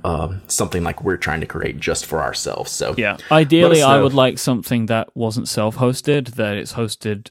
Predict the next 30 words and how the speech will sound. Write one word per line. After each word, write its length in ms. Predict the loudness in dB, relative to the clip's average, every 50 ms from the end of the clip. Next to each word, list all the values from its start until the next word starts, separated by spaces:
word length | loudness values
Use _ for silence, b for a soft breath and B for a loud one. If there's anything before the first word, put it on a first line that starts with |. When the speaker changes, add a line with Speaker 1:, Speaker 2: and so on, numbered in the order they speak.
| _
Speaker 2:
a 160 | 0 0 0 2
hosted 200 | 2 0 0 2
Speaker 1:
Correct. 200 | 0 0 0 0
Speaker 2:
solution, 600 | -2 -2 0 0 0 0 0 2 2 2 0 -2 -4 -2
and 340 | -2 0 0 0 2 2 0
Speaker 1:
Yes. 300 | 0 -2 -4 -8 -10 -10
Speaker 2:
paying 360 | -2 0 2 4 4 2 2 0
for 320 | 0 -2 0 0 0 0
it 80 | -2 -2
is 160 | -6 -10 -8 -6
not 180 | -6 -6 -6 -8
a 40 | -8
problem. 440 | -8 -8 -8 -8 -8 -10 -10 -12 -14 -16 _ _ _ _
Speaker 1:
Right, 240 | -2 -2 -2 -2 -6 -12 -8 -6
right, 180 | -4 -4 -2
right. 260 | -2 -2 -4 -4 -6 -10 -16 -20 -16 -12
Yeah, 220 | -8 -6 -6 -6 -8 -12 -18 -8
but 80 | -6 -2
we 100 | 0 0
don't 120 | 0 0 0
wanna 160 | -2 -2 -4
self-host 500 | -4 -2 -4 -2 -2 -2 -2 -2 -2 -4
this, 240 | -6 -6 -6 -6 -8 -8
but 260 | -6 -4 -2 -2 -2
Speaker 2:
No. 140 | -2 -4 -2
Speaker 1:
we 180 | -2 0 0 0
are 280 | 0 0 -2 -4 -6 -8 -8
willing 340 | -4 -2 0 0 0 -2 -4
to, 280 | -6 -8 -6 -6 -4 -4
um, 220 | -4 -4 -6 -8